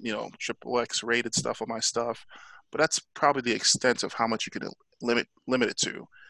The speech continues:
But like you said, like, yeah, if people were actually willing to take the time and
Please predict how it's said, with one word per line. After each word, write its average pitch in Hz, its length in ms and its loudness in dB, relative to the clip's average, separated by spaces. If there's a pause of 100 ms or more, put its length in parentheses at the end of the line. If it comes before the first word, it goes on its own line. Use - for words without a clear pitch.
(340)
But 127 100 4
like 139 200 6
you 147 60 0
said, 156 280 4
like, 127 220 0
yeah, - 240 4
if - 200 -12
people - 280 -4
were 139 160 6
actually 135 300 4
willing 123 240 2
to 104 60 -2
take - 220 -2
the - 80 -16
time 147 420 0
and - 120 -6